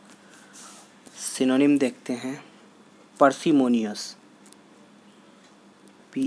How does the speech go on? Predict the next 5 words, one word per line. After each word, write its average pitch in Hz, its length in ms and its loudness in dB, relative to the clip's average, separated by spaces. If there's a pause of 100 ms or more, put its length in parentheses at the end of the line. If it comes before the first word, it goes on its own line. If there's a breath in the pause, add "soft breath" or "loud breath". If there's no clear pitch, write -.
ए - 120 -8
आर 127 300 -4 (760)
एस 123 380 -10
आई 117 360 -4 (1000)
एम 131 300 0